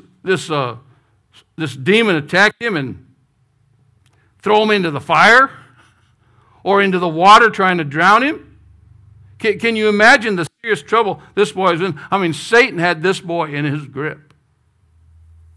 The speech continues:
How many of you know Satan's powerful?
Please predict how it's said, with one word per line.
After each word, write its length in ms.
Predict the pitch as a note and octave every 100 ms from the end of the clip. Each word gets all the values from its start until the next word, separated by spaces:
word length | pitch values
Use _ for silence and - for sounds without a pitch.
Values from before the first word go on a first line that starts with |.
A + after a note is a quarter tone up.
| _ _ _ _ _ _ _ _ _ _ _ _ _ _ -
How 80 | D#4+
many 140 | C4+
of 60 | F3+
you 80 |
know 120 | F3+ C#3+
Satan's 380 | - E3+ C3
powerful? 540 | - C#3+ A2+ G2+ -